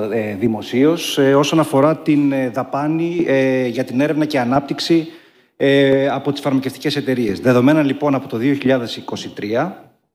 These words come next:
δείχνουν ότι η φαρμακε-, η δαπάνη, ε, από τις, ε, ε, από τις μεγαλύτε-, από τις δεκαπέντε μεγαλύτερες φαρμακευτικές εταιρείες όσον αφορά την έρευνα και ανάπτυξη αυξήθηκε κατά πενήντα τοις εκατό σε σχέση με το δύο χιλιάδες δεκαοκτώ, φτάνοντας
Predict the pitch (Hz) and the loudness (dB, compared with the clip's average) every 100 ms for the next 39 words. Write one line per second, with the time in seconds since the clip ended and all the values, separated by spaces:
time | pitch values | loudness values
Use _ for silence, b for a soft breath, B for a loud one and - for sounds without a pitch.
0 | _ _ - - 110 120 156 - 139 196 | _ _ -20 -8 2 6 6 6 4 4
1 | B B B B B - 135 131 135 127 | B B B B B 4 4 4 2 2
2 | 127 135 135 135 127 127 139 127 123 120 | 2 0 0 0 -2 0 0 2 -2 -4
3 | 120 127 123 165 147 117 104 101 - 123 | -4 -4 -2 2 2 2 -4 -10 -6 -2
4 | 120 117 123 - 120 107 - 123 120 123 | -2 -2 -6 -6 -6 -4 -4 0 0 2
5 | 120 113 135 - 127 120 143 143 127 120 | 0 0 -4 0 2 4 4 2 -4 -2
6 | 123 120 139 151 135 135 139 139 131 123 | -4 -2 0 2 4 2 0 -2 0 -2
7 | - - 147 139 131 131 139 117 98 - | -6 -4 -2 -2 -2 2 4 2 0 -4
8 | 131 143 139 127 135 131 143 147 120 120 | 2 2 4 0 0 2 2 2 0 -4
9 | 127 107 104 117 - - 180 214 B B | -6 -6 -8 -6 -6 2 4 4 B B
10 | B B - 131 - - 185 - 160 131 | B B 0 0 2 6 6 6 2 2
11 | 123 135 147 139 - 120 107 143 143 - | 0 2 2 0 -4 -6 -6 -6 -10 -8
12 | 143 135 120 127 123 123 104 - 101 - | -6 -4 -2 -2 0 -2 -2 -4 -6 -2
13 | 170 165 - 147 165 175 160 180 - | -2 -2 2 6 6 6 0 -2 -6